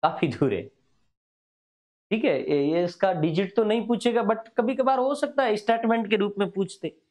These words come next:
ये इरेटोस्थनीज के संदर्भ में सही है कि उन्होंने पृथ्वी और चंद्रमा के मध्य दूरी सात लाख अस्सी हजार स्टेडिया बताई। हाँ भाई, बताई थी,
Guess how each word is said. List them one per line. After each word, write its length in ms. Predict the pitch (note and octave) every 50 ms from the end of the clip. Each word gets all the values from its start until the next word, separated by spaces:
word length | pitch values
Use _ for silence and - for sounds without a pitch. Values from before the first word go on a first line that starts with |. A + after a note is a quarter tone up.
| _ _ -
ये 100 | D#3 D#3+
इरेटोस्थनीज 640 | E3 F3+ F3 F#3 F#3+ F3+ F3 - - F3+ F3+ E3
के 100 | D#3 F3
संदर्भ 380 | D#3+ - D#3 D3+ D#3 D#3+ D#3 D#3+
में 60 | D#3+
सही 300 | D3+ - C3 B2+ C#3+ D3
है 60 | C#3
कि 800 | C#3+ - _ _ _ _ _ _ _ _ _ _ _ _ - D3
उन्होंने 300 | C#3+ C#3+ D#3+ D#3+ E3+ E3+
पृथ्वी 340 | D#3 - D#3 C#3+ - D#3+ E3+ E3+
और 120 | E3 D3+
चंद्रमा 380 | - D3+ C#3 C#3+ C#3+ D3 D#3 D3+
के 120 | C#3 D#3
मध्य 260 | D3 D3 C#3+ C#3+ D3 D3
दूरी 260 | C3+ C3+ C3+ C#3+ C#3
सात 300 | - - C3 C3 B2+ C3
लाख 180 | C3+ C3+ B2 B2+
अस्सी 220 | A#2+ - - C3+
हजार 280 | B2 A#2 B2 B2+ A#2+ A#2
स्टेडिया 400 | - - - A#2+ A#2 A#2+ A#2+ A2+
बताई। 380 | G#2 A2 - - A#2+ A#2+ A#2 - _ _ _ _ _ _ _ _ _ _ _ _ _ _ _ _ _ _ _ -
हाँ 160 | A2+ A2 G#2
भाई, 140 | G2 G#2 G#2+
बताई 380 | G#2 A2 G#2+ - C3 B2+ B2+ A#2+
थी, 220 | B2 - A2 G#2